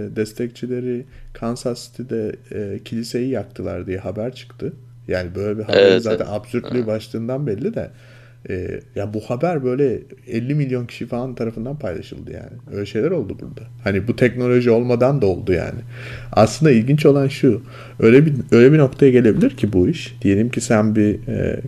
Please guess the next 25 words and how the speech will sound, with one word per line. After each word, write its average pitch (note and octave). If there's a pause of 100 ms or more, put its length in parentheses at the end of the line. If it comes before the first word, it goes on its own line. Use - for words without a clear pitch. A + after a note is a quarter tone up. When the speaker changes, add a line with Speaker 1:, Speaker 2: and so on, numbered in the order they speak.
Speaker 1:
kamuya A#2
mal G2
olmuş G2
bir G2
figürsün, F#2
politikacısın, F2+
sanatçısın, F2
aktörsün, F2
neyse. F#2 (1200)
Herkesin F3
hoşuna D3+
gidecek C#3+
bir A2+
video B2
üretebilirsin. C#3+ (100)
Hiçbir -
şey B2
yapmadan, F#2
evinde F#2+
oturarak. - (680)
Ya F2+
böyle G#2+
insanlar A#2
da D3
çıkabilir -